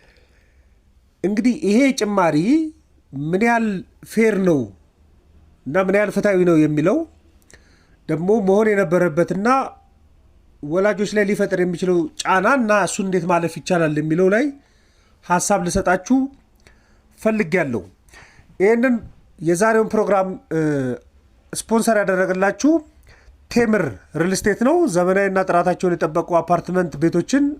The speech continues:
በተለያዩ ቦታዎች ገንብቶ በማስረከብ የሚታወቅ ሪል ስቴት ነው ቴምር ሪል ስቴት። አሁን ደግሞ በመሀል ፒያሳ ከፍሬንድሺፕ ፓርክ አጠገብ የመጨረሻዎቹና ሶስተኛ ብሎካቸውን ለሽያጭ አቅርበዋል። ይኸው ከዚህ ቀደም አነስተኛ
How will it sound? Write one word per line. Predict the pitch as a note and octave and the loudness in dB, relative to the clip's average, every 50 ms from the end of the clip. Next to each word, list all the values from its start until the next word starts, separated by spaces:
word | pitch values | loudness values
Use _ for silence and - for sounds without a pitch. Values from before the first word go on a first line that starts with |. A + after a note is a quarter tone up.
| - - | -12 -10
በተለያዩ | C#3 C#3 D#3 D#3 F3+ F3 E3+ E3+ F3 E3+ | -4 -4 -2 -2 0 0 0 0 0 -2
ቦታዎች | D3+ E3 D#3+ - F#3 F3+ D3+ - | -4 -4 -2 0 0 0 0 -2
ገንብቶ | C3+ E3 E3+ E3 D#3+ D#3 F3 | -2 -2 -2 -2 -2 -4 -4
በማስረከብ | D#3+ E3 E3+ E3+ E3+ D#3+ - E3+ E3 - D#3+ D#3 | -2 0 0 0 0 0 0 -6 -4 -4 -4 -4
የሚታወቅ | D#3+ E3 D#3+ - - - E3+ D#3+ D#3+ D#3 - - - - - | -4 -4 -6 -4 -2 0 0 2 0 -2 -4 -6 -10 -6 -2
ሪል | D3 D#3+ E3+ D#3+ | 0 0 0 -2
ስቴት | - - F3 D3+ D#3+ | 0 -2 -2 0 0
ነው | E3 D3+ | -4 -2
ቴምር | - E3+ E3 E3 E3 D#3+ | -2 -2 0 2 0 0
ሪል | D3+ D#3 D3+ | 0 -4 -6
ስቴት። | - - A#3 C#4+ D4+ - - - - - - - - - - - _ _ - - - - | -4 0 0 0 0 -2 -8 -20 -20 -20 -20 -20 -20 -20 -20 -20 _ _ -20 -18 -4 0
አሁን | C#3+ E3 F#3 F#3 | 2 2 2 2
ደግሞ | F3 F#3 F3+ F3+ G3 G#3 G#3+ G#3 G3 | 0 0 0 2 2 4 4 4 2
በመሀል | - D#3 E3 D#3+ E3+ E3 F3+ F3+ E3+ | 4 2 2 2 2 2 2 0 0
ፒያሳ | - F3+ F3+ E3+ - - A3+ B3+ D4+ D4+ - - - - - - - | 0 0 0 0 0 0 0 0 0 -2 -8 -14 -20 -20 -20 -10 -4
ከፍሬንድሺፕ | E3+ D#3+ F3 E3+ F3 F3 D#3+ D3+ - F#3+ D3 - - - - - - - | -2 -2 0 0 -2 -2 -2 -2 -4 -4 -6 -6 -14 -20 -20 -20 -8 -2
ፓርክ | F3 E3+ E3 E3 | 0 0 0 2
አጠገብ | F3 D#3+ E3 D#3 D3+ F#3+ G#3+ | -2 0 0 0 0 0 0
የመጨረሻዎቹና | A3+ F#3 F3 E3 - D#3+ E3+ D#3+ D3 F3 E3+ D3+ - - F3 E3+ F3+ A3 C4+ B3+ - - - - _ - - - - - - - - - _ _ _ _ - | 0 0 0 -2 -2 -2 -4 -2 0 -2 -2 -2 -2 -6 -6 -2 -2 -2 -2 -4 -8 -18 -20 -20 _ -20 -20 -20 -20 -20 -20 -20 -20 -20 _ _ _ _ -14
ሶስተኛ | - - F#3+ F#3 - G3+ G3+ G3 | -4 -2 -2 0 0 0 0 0
ብሎካቸውን | F3+ F3+ F3+ F#3+ F#3+ G3 F#3+ F#3+ - G3 F#3 | 0 2 0 2 2 0 -2 0 0 0 0
ለሽያጭ | F3+ F3 - F#3+ F#3 F#3 E3+ - | 0 -2 0 0 0 0 0 0
አቅርበዋል። | - - - - D#3+ D#3 G3 B3+ E4+ - - _ _ _ _ _ _ _ _ _ - | -2 -2 0 -2 -2 0 2 0 0 -2 -8 _ _ _ _ _ _ _ _ _ -10
ይኸው | B2 B2 C#3+ D3 C3+ | -6 -2 -2 -2 0
ከዚህ | - E3 D#3 D#3+ F3 | -2 -2 -2 -2 -2
ቀደም | - E3+ D3 F#3 F3 | -2 -2 0 0 0
አነስተኛ | F3 E3+ D#3+ - - F3 E3+ | 0 0 -2 -2 -2 -2 0